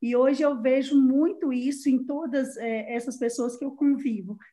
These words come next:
Mas eu sei administrar muito bem esse, essa convivência momentânea, e aí eu já volto pro meu mundo e eu penso que tudo que eu ainda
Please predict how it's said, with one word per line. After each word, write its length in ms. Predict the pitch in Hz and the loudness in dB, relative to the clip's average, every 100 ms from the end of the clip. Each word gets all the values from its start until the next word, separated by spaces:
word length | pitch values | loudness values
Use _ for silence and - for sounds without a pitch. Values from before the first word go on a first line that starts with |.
| _ - | _ -2
Mas 180 | 262 262 | 0 2
eu 80 | 285 | 0
sei 220 | 320 269 | 0 -2
administrar 680 | 240 254 262 262 302 262 | 0 0 -2 -2 -6 0
muito 480 | 254 254 302 381 381 | 4 6 4 2 -2
bem 340 | 220 226 220 220 | -4 -2 0 0
esse, 260 | 247 269 | -2 -4
essa 300 | 262 247 254 | -4 -6 -8
convivência 840 | - 302 330 311 226 269 339 - | -2 0 2 0 0 0 0 -2
momentânea, 840 | 269 262 247 240 - 214 233 262 285 _ _ _ | -2 0 0 -4 -6 -6 0 0 -2 _ _ _
e 100 | 247 | 2
aí 140 | 240 262 | 4 4
eu 100 | 254 | 4
já 180 | 254 | 2
volto 420 | 240 254 277 - 269 | 2 0 -2 -2 -6
pro 160 | 277 | 0
meu 200 | 277 269 | 2 4
mundo 500 | 247 240 254 254 254 254 _ _ - | 2 2 0 0 -2 -6 _ _ -6
e 160 | 240 | -2
eu 160 | 240 240 | -2 -2
penso 520 | 240 233 233 226 269 - | -2 -2 -2 -6 -10 -8
que 280 | 247 240 - _ - | -6 -8 -10 _ -4
tudo 420 | 330 403 403 370 | -2 -2 -4 -6
que 120 | 339 | -2
eu 80 | 311 | 2
ainda 240 | 277 269 | 2 2